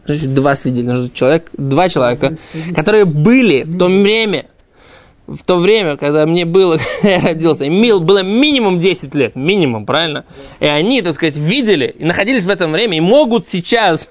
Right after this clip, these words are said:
Speaker 1: <laughs> прийти за свидетеля. Это же, он говорит, а, говорит этот чиновник, он говорит: "There is no problem". Говорит: "Никаких проблем,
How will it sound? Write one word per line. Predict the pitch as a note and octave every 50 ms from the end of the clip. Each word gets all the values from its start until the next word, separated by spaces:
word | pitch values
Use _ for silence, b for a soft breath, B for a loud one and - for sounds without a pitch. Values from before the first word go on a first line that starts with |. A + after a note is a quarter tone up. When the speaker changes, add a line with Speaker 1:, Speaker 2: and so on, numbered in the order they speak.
| F3+
Speaker 1:
<laughs> | D#3+ D#3 -
прийти | G3+ G3+ F3 - - C4
за | A3+ F#3+ E3
свидетеля. | - F3 C#3+ B2+ B2 B2+
Это | C3 C#3+
же, | D3+ F3
он | E3+ E3 B B B
говорит, | D3+ D3 D3+ - -
а, | D3 C#3+
говорит | C#3+ D3 E3 E3+ F3
этот | D#3 D3 C#3+
чиновник, | - D#3 D3+ D3+ C#3+ C3+ -
он | C#3 B2+
говорит: | C3 C#3 C3+ B2+ - B B B B B B B
"There | C#3 C#3+ D3
is | C3+
no | C#3+ F3+ F#3 F3
problem". | - A#3+ C#4 D#4 D4+ G3 D3 C3+ - - -
Говорит: | - D3+ D#3 D#3 D3+
"Никаких | D#3+ F#3 F#3 F#3+ G3+ G#3+ A#3+ B3+
проблем, | - C4 B3+ C#4 C4 G#3+ D#3 C3 -